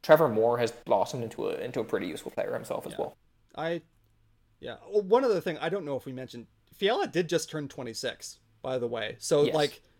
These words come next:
Speaker 2: the term risk on this deal is not scary, um, as these
Speaker 1: Yeah.
Speaker 2: things go.
Speaker 1: He was in the same draft as William Nylander, I believe.
Speaker 2: Uh,
Speaker 1: He was a
Speaker 2: twenty fourteen?
Speaker 1: twenty fourteen
Speaker 2: Yeah,
Speaker 1: draft
Speaker 2: he
Speaker 1: pick.
Speaker 2: was. You're
Speaker 1: Yeah.
Speaker 2: correct. Uh, yeah, so, yeah, like, lots to like here.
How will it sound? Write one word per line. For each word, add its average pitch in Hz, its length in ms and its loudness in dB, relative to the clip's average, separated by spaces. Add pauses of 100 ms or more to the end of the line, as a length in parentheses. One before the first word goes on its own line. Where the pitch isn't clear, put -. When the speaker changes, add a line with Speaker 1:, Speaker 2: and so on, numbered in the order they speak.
(120)
Speaker 2:
the 156 140 -4
term 208 360 -2
risk 190 220 0
on 151 160 -2
this 139 180 -6
deal 135 240 -2
is 123 140 -6
not 120 300 -8
scary, - 420 -12 (640)
um, 107 500 -10
as 147 220 -2
these 147 100 2
Speaker 1:
Yeah. - 80 4
Speaker 2:
things 117 180 -8
go. 110 200 -14 (100)
Speaker 1:
He 202 80 8
was 208 100 8
in 247 60 6
the 233 60 6
same 220 180 4
draft 170 240 -2
as 147 80 -4
William 151 220 8
Nylander, 107 340 -2
I 107 40 -2
believe. - 280 -10
Speaker 2:
Uh, 147 460 -6 (420)
Speaker 1:
He 147 60 0
was 156 80 0
a - 40 -8
Speaker 2:
twenty 160 140 2
fourteen? 180 80 2
Speaker 1:
twenty 143 140 4
fourteen 127 300 0
Speaker 2:
Yeah, 202 80 2
Speaker 1:
draft 233 80 4
Speaker 2:
he 226 60 -2
Speaker 1:
pick. 247 100 0
Speaker 2:
was. - 180 -6
You're 127 180 -12
Speaker 1:
Yeah. - 100 0
Speaker 2:
correct. - 160 -10 (460)
Uh, 156 420 -2
yeah, 190 260 2
so, 180 440 2 (1040)
yeah, 247 140 -2
like, 220 200 -4
lots 240 420 -2
to 175 100 -2
like 135 280 -4
here. - 340 -14